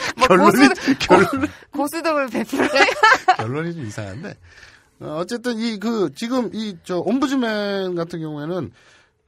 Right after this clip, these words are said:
Speaker 2: 오, 내가 게임은 잘 모르지만 고등학교 때부터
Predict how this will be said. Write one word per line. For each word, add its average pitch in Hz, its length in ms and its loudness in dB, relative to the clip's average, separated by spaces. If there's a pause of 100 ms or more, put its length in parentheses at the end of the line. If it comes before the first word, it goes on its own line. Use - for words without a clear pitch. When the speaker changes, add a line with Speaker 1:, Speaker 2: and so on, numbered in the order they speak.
(480)
Speaker 2:
오, 123 500 -14
내가 190 340 -6
게임은 208 360 -6
잘 196 160 -6
모르지만 165 560 -10 (400)
고등학교 254 460 -2
때부터 202 600 -10